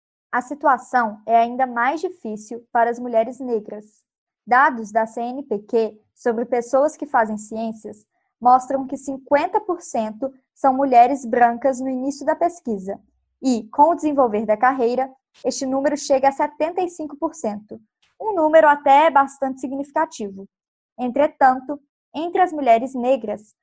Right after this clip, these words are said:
no início da pesquisa, elas representam trinta por cento, mas, com o desenvolvimento da sua carreira,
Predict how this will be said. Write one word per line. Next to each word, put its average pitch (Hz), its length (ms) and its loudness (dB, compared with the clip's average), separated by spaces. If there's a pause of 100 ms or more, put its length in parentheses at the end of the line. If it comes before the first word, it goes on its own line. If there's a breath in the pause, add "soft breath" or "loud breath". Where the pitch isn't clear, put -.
(180)
no 269 120 0
início 320 400 0
da 294 100 4
pesquisa, 214 640 -4 (240)
elas 247 240 2
representam 262 760 -2
trinta 359 320 -4
por 381 200 -6
cento, 208 480 -12 (420)
mas, 330 600 2
com 339 200 0
o 381 40 -6
desenvolvimento 302 840 -4
da 220 120 -2
sua 214 180 -12
carreira, 269 560 -2